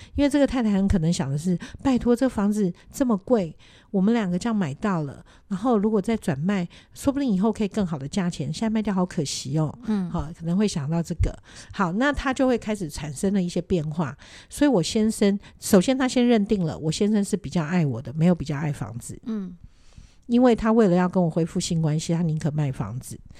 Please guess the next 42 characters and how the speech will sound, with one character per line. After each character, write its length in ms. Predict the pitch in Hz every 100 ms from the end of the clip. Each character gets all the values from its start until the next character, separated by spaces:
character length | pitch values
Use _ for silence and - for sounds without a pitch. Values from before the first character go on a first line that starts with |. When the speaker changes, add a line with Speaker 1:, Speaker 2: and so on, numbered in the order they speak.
| - -
Speaker 1:
所 120 | 277
以 40 |
给 180 | 254 180 160 -
太 240 | - 269
太 180 | 190 165
有 220 | 151 120
一 120 | 165 170
个 260 | 190 151 - - -
安 180 | - 220
定 220 | 220 180
感。 140 | 147 - - _ _ _ _ _ _ _ _ _ _ _ -
Speaker 2:
但 140 | - 359
是 100 | 427
先 260 | - 330
生 200 | 320 302 294
他 180 | 277
好 160 | 247 165
像 360 | 196 220 208 190 - -
有 300 | 175 170 143
说， 360 | - 202 208
Speaker 1:
好。 80 | 202 -
Speaker 2:
“那 100 | 240
不 120 | 226
然 180 | 208 170
我 40 |
们 160 | 151 151
请 240 | 165 170
人 120 | 151 151
来 160 | 151
打 220 | 156 147
扫。” 180 | 147 147
Speaker 1:
哦， 100 | 214
这 140 | 214 294
个 100 | 262
不 200 | 151 165
会 180 | - 175
的 100 | 151
原 160 | 147
因 160 | 151 165
是 200 | - 196
因 160 | 185
为 160 | 208 185